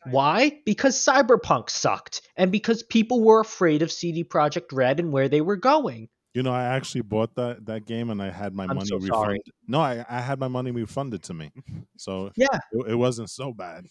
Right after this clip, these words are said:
Speaker 2: but
Speaker 1: And
Speaker 2: it
Speaker 1: people got scared of C D
Speaker 2: bad.
Speaker 1: Projekt Red and their v-, and how volatile they became because they didn't know if they could trust them to make good games. Well, right now, at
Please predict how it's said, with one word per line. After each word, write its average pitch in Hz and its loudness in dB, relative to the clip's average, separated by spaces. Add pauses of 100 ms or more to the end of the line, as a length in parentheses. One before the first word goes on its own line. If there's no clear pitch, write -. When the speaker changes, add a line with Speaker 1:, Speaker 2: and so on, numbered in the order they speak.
Speaker 2:
but 185 -6
Speaker 1:
And 190 4
Speaker 2:
it 233 -10
Speaker 1:
people 233 2
got 214 2
scared 175 6
of 175 4
C 180 -2
D 185 0
Speaker 2:
bad. 185 -10
Speaker 1:
Projekt 165 0
Red 123 0 (220)
and 170 4
their 170 6
v-, 135 -6 (200)
and 156 0
how 160 2
volatile 151 0
they 110 -6
became 113 -14 (540)
because 175 -2
they 180 8
didn't 170 2
know 151 6
if 170 -2
they 151 4
could 170 0
trust - -2
them 143 -2
to 143 -4
make 135 -4
good 143 0
games. 127 -4 (300)
Well, 151 4
right 196 0
now, 170 0 (120)
at 247 2